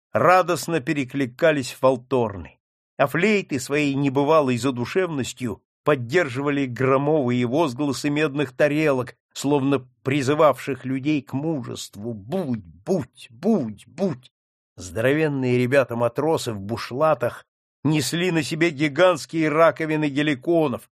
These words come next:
Они старательно выдували из них в пламя пожаров нечто зловещее, почти с роковым оттенком,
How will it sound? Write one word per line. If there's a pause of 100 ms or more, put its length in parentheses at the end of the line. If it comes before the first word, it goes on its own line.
(160)
Они
старательно
выдували
из
них
в
пламя
пожаров
нечто
зловещее, (280)
почти
с
роковым
оттенком,